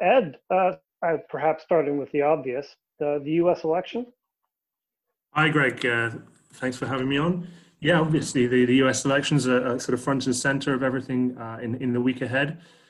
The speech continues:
Speaker 2: Um, undoubtedly one of the most divisive elections in, in, in modern memory. Polls are showing that sort of hostility to the opposition party is now the, the principal motivator of, of voters in, in, in determining their vote. You know,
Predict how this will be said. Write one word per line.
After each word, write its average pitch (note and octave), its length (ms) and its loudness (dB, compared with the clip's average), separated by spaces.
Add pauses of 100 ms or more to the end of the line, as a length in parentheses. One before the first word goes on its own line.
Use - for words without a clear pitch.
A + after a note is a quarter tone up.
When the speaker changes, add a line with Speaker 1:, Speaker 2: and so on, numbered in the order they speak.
(240)
Speaker 2:
Um, A2 160 -14
undoubtedly B2 480 0
one B2 160 2
of B2 60 0
the B2 40 2
most B2 240 2
divisive B2 400 0
elections A#2+ 460 -4
in, A2 160 -6
in, A#2+ 280 -6
in A#2+ 80 -6
modern A#2 320 -4
memory. C3 360 -4 (680)
Polls B2 240 4
are - 40 -2
showing A#2+ 280 4
that A#2+ 140 -4
sort - 100 -10
of A#2 100 -4
hostility C3 520 -2
to C#3 100 -6
the B2 100 -2
opposition B2 380 -4
party B2 340 -2
is A2+ 120 -2
now A#2+ 200 -2
the, A2+ 280 -4 (460)
the A#2+ 80 -6
principal B2+ 420 -4
motivator B2 580 -2
of, A2 160 -12
of A2 220 -8 (240)
voters A#2 580 -4 (580)
in, A2 260 -8
in, A#2 180 -8
in A#2+ 160 -4
determining B2 380 0
their B2 100 4
vote. C#3+ 320 0 (380)
You A2 140 -10
know, A2 80 -8